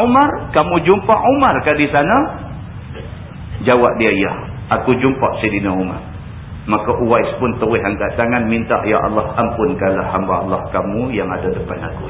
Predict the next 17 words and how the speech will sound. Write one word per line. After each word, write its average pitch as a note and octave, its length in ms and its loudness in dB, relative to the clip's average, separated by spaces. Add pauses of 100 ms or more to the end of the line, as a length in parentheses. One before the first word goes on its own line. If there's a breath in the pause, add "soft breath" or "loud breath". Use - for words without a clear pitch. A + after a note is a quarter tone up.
ni." - 80 -10 (1700)
Lepas G#2+ 400 0
daripada A2 560 2
tu, C3 320 0 (160)
cerita C3+ 400 2 (160)
tentang A#2+ 400 0
Uwais C3+ 480 4
bin A#2 160 2
Amir D3 480 2
ini, G#2+ 480 0
satu B2+ 240 2
manusia B2 560 2
istimewa, A#2+ 800 0
tersebar B2 640 0
ke A2 160 0
seluruh G#2+ 400 0
Kufah. - 480 -8